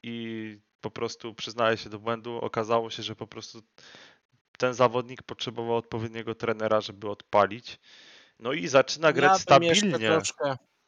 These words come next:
Speaker 2: troszkę bym jeszcze, mm, przystopował z tym. Tak naprawdę, mm, Jeboa zagrał fantastyczny mecz z Łęczną, super z Legią, mm, strzelił bramkę z Rakowem, no ale to jest jeszcze troszkę za mało, żeby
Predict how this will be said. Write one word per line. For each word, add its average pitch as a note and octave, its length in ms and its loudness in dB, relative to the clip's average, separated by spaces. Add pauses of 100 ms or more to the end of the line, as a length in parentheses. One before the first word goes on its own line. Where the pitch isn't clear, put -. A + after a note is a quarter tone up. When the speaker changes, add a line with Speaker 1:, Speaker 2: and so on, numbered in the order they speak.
(280)
Speaker 2:
troszkę F#3+ 360 -2
bym E3 160 -4
jeszcze, D#3 380 2 (120)
mm, D#3 100 -6
przystopował D#3+ 580 -2
z - 40 -12
tym. D3 180 -8 (100)
Tak D3+ 120 -6
naprawdę, D#3 460 -4
mm, D3 480 -10
Jeboa D3+ 500 -2
zagrał C#3+ 420 -6 (420)
fantastyczny D#3 560 -4
mecz C#3+ 260 -8
z - 60 -18
Łęczną, D3 460 -6 (460)
super D3 520 -6
z - 80 -8
Legią, C#3 440 -6 (420)
mm, B2 180 -12
strzelił D#3 260 -12
bramkę D3 300 -8
z - 80 -14
Rakowem, C#3+ 580 -6
no D3+ 180 -10
ale D3+ 140 -6
to F3 280 -4
jest E3+ 280 -6
jeszcze D#3+ 300 -4
troszkę F3 500 -4
za D#3 80 -4
mało, D3+ 260 -2
żeby D3 300 -6